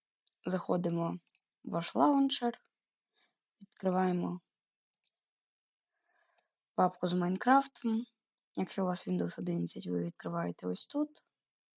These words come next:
завантаження, і кидаєте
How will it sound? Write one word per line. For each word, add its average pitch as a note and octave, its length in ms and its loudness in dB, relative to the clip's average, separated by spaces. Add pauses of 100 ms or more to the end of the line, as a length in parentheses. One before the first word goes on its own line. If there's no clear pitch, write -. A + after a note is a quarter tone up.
(1300)
завантаження, G#3+ 960 0 (320)
і A#3+ 140 -2
кидаєте F3+ 920 -4